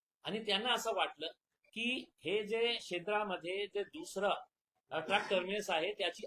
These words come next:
आवश्यकता नाही आहे आणि त्यांनी खरं सांगायचं असेल तर खोटे आकडे आपल्या हेड ऑफिसला पाठवले की पाच एकरामध्ये आपल्याला फक्त, अ, सत्तर, ऐंशी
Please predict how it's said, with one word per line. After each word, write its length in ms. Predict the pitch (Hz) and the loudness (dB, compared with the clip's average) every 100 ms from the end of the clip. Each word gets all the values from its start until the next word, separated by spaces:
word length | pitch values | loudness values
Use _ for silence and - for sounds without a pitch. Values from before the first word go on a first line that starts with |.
| - | 0
आवश्यकता 640 | 151 175 185 - - 202 | 0 0 -4 -6 -2 -2
नाही 260 | 175 196 | 0 0
आहे 180 | 139 - - _ _ | -2 -6 -16 _ _
आणि 200 | 185 233 | -4 -2
त्यांनी 500 | 254 220 208 226 269 269 _ _ _ _ _ | 0 0 0 -2 -4 -6 _ _ _ _ _
खरं 180 | 202 269 | 2 4
सांगायचं 460 | 269 214 214 208 208 | 4 2 0 2 0
असेल 300 | 175 208 - | 2 -2 -2
तर 80 | 247 - _ | -4 -6 _
खोटे 320 | - 202 285 | 0 2 6
आकडे 460 | 262 - 165 - 98 - _ _ _ _ _ _ _ _ _ _ - | 4 4 2 4 0 0 _ _ _ _ _ _ _ _ _ _ -6
आपल्या 240 | 175 208 | -2 0
हेड 180 | 185 208 | 2 4
ऑफिसला 380 | 202 226 226 226 | 4 2 0 0
पाठवले 520 | 190 - 202 175 175 - _ _ _ | 2 2 2 2 -2 -6 _ _ _
की 80 | 240 | -8
पाच 380 | - - 226 220 | -4 0 2 2
एकरामध्ये 720 | 190 202 196 202 175 160 165 - _ _ _ _ - | 0 2 4 4 2 -2 -6 -6 _ _ _ _ -16
आपल्याला 320 | - 202 214 220 | 0 2 4 2
फक्त, 220 | 175 - 220 247 - | -6 0 2 2 2
अ, 320 | 165 165 165 156 | 6 6 6 2
सत्तर, 680 | - - 190 - - 233 226 - - | -8 -4 -4 -2 2 2 0 -8 -6
ऐंशी 540 | 175 175 - 226 - | -4 -4 -4 -4 -4